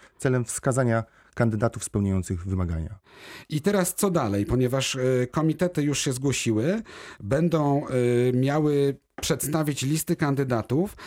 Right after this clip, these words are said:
Speaker 2: i wtedy, e, wiadomo, że rozpocznie się też weryfikacja podpisów pod, e, listami tych kandydatów, prawda?
Speaker 1: Tak, no zanim, zanim komitety zgłoszą kandydatów, będą musiały, będą musiały w pierwszej kolejności te podpisy pewnie zebrać.
Speaker 2: No właśnie,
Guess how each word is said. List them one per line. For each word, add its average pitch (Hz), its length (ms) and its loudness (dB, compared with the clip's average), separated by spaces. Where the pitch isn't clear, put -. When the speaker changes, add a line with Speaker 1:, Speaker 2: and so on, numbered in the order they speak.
Speaker 2:
i 139 120 -2
wtedy, 185 540 2
e, - 20 0
wiadomo, 156 500 2
że 143 300 0
rozpocznie 147 460 -2
się 139 140 -4
też - 240 -4
weryfikacja 147 640 -2
podpisów - 480 -4
pod, - 280 -8
e, 90 540 -6
listami 85 360 -2
tych 87 140 -6
kandydatów, 76 580 -6
prawda? 90 380 -2
Speaker 1:
Tak, 98 400 -2
no 117 160 2
zanim, 117 640 0
zanim 117 400 2
komitety 104 680 -2
zgłoszą 104 400 -2
kandydatów, 104 560 0
będą 104 200 2
musiały, 104 440 -2
będą 110 180 2
musiały 110 280 0
w - 40 -4
pierwszej 107 240 -4
kolejności 104 460 0
te 101 80 -4
podpisy - 380 -6
pewnie 101 240 0
zebrać. 117 460 -2
Speaker 2:
No 143 80 2
właśnie, 151 440 0